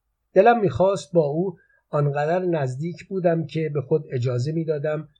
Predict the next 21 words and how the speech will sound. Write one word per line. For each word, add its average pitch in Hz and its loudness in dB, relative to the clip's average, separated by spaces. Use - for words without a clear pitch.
جلو 131 4
می‌رفتم 180 0
و 139 4
ربد 127 0
و 127 0
شامرش 151 -4
را 147 -2
روی 143 -2
پایش 131 -4
می‌انداختم، 87 -12
اما 175 2
با 127 4
ورود 117 4
من 151 2
خودش 185 0
این 139 -2
کار 127 -4
را 131 -2
انجام 107 -2
داد. - -18
بعد 160 4